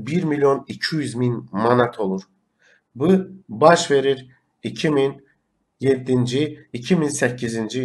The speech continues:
illərdə. Və Zakir Fərəcov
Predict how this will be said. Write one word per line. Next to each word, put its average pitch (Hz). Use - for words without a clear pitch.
illərdə. 92
Və 160
Zakir 156
Fərəcov 135